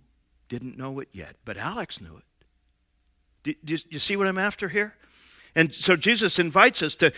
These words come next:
to kind of think, uh, these are the markers of what it means for you to be my disciple. Anybody notice, by the way,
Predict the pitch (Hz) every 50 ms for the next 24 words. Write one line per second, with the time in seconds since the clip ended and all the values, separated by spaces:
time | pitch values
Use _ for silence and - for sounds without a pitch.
0 | - - - - - 170 165 160 - - 190 185 190 185 170 156 - - 180 180
1 | 180 - - - - - _ _ _ 139 139 135 139 - 202 190 190 208 214 -
2 | - 247 220 202 170 - 208 - 170 208 _ _ _ 175 165 _ _ 196 185 -
3 | 185 175 170 113 160 180 _ - 196 180 _ - - _ - _ _ _ _ _
4 | _ _ _ _ _ _ - 170 165 175 - 156 139 143 220 269 277 302 294 -
5 | 262 254 226 220 214 208 214 247 277 302 294 - - 175 117 - - - - -
6 | - _ _ _ _ _ _ _ _ _ _ _ _ _ _ _ _ - 160 139
7 | 156 208 202 202 196 - 202 202 233 247 233 - - - 165 170 180 180 170 170
8 | 147 180 190 180 175 175 170 165 170 - - - - - 156 151 - - - 262
9 | 320 - 330 302 185 147 147 147 156 220 277 262 - _ - 226 226 233 220 226
10 | 233 254